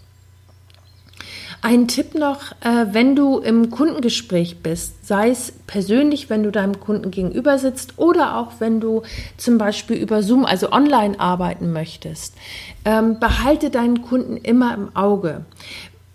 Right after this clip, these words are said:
Ähm, wenn du im Kundengespräch bist, ist es ganz hilfreich, wenn du auf die Körpersprache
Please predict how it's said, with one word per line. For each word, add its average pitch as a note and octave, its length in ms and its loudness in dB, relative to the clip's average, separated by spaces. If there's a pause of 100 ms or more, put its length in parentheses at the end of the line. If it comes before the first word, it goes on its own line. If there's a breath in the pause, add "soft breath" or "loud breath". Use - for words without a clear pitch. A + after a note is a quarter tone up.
Ähm, A3 380 2
wenn A3+ 240 2
du C#4+ 100 4
im A#3+ 140 2
Kundengespräch A3 800 -2
bist, F3+ 180 -4
ist - 160 -10
es G#3+ 140 -8
ganz C#4+ 260 0
hilfreich, D4 500 0
wenn C#4+ 200 2
du D#4 100 2
auf - 280 -6
die A#3 140 -6
Körpersprache A#3+ 1160 -2